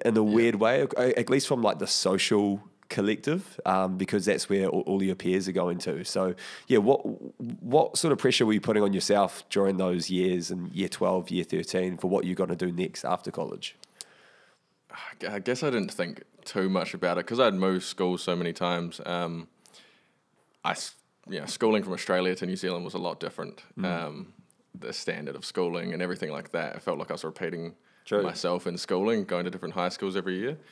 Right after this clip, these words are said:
Speaker 2: Um, so I, I almost gave up on school in a sense. It was just, yeah, I was making music in class most of the
Speaker 1: Yeah.
Speaker 2: time, and I was locked in that when I moved to New Zealand, I started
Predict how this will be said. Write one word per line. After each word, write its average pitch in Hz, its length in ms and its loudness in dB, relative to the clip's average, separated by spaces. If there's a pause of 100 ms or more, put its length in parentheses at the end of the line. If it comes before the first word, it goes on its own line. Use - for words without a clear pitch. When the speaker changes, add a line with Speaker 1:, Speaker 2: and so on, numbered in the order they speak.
(480)
Speaker 2:
Um, 87 460 -4
so 98 180 2
I, 107 180 6 (220)
I 98 240 2 (240)
almost 95 360 0
gave 76 200 -2
up - 180 -6
on - 100 -8
school 80 320 -2
in 78 60 -6
a - 60 -6
sense. 80 340 -2
It 90 40 -2
was 92 120 -6
just, - 220 -6 (480)
yeah, 80 160 -2
I - 20 -4
was 92 100 -8
making 90 280 -4
music - 240 -8
in - 100 -14
class 69 340 -6
most - 220 -10
of 82 160 -6
the 107 80 0
Speaker 1:
Yeah. 104 120 4
Speaker 2:
time, 92 200 0
and 87 160 -6 (320)
I 98 80 4
was 92 140 0
locked 90 300 -4
in 85 180 -4
that 85 180 -8 (240)
when 92 180 -2
I 90 60 0
moved 90 220 -4
to - 80 -8
New 90 100 -4
Zealand, 95 320 0
I 92 40 -6
started 85 280 -8